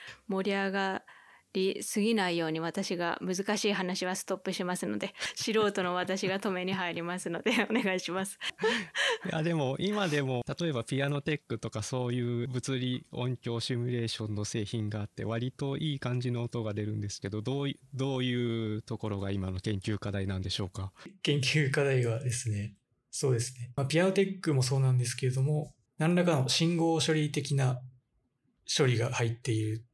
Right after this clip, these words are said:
Speaker 3: ということなんですけれども、これはまあ、えー、例えば録音された音を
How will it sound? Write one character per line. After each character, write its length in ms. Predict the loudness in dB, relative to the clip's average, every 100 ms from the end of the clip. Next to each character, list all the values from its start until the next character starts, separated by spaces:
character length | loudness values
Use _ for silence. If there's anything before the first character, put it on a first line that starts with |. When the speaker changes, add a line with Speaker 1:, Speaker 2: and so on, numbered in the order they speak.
| _ _ _ _ _ 0
Speaker 3:
と 60 |
い 80 | 2
う 40 |
こ 60 | 2
と 100 | 2
な 60 | 2
ん 80 |
で 60 | 2
す 80 | 0
け 140 | -2
れ 40 | 0
ど 60 |
も、 120 | 2
こ 120 | 2 2
れ 60 |
は 200 | 2 0
ま 100 | 0
あ、 240 | 0 -2 -8 -18 -20 _ _ _ -2
え 220 | 2 2
ー、 140 | 4 4
例 60 |
え 60 | 6
ば 100 | 6
録 280 | 4 2 4
音 140 | 4
さ 100 | 4
れ 120 | 2
た 260 | 2 0 0
音 240 | 0 0
を 200 | 0 -2